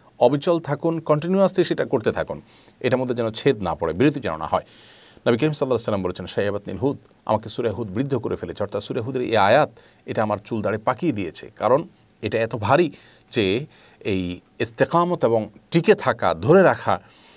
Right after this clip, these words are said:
এটা এত কঠিন যে কিভাবে এই আমলটি আমি ধরে রাখবো বা এটা উপর আমি, আহ, টিকে থাকবো, এটা আমি করব, সে চিন্তায়, সে দুশ্চিন্তায় আমার চুল দাড়ি পর্যন্ত পেকে গেছে। এজন্য আমাদের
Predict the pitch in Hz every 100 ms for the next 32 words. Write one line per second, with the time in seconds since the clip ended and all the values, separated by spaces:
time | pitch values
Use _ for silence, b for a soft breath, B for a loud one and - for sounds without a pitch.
0 | B - 123 131 160 180 185 175 - b
1 | b - 104 120 123 160 - _ - -
2 | 165 185 170 131 110 113 113 113 120 104
3 | 92 110 117 90 92 90 90 90 90 90
4 | - 90 92 80 73 - 85 78 73 -
5 | 82 - 165 165 131 104 90 87 92 87
6 | - 156 101 104 B B B B B -
7 | 120 113 113 104 87 82 b b _ -
8 | 95 113 - 143 98 80 76 - 110 98
9 | 113 92 82 78 - 92 71 67 - -
10 | B B B B B B 135 175 151 117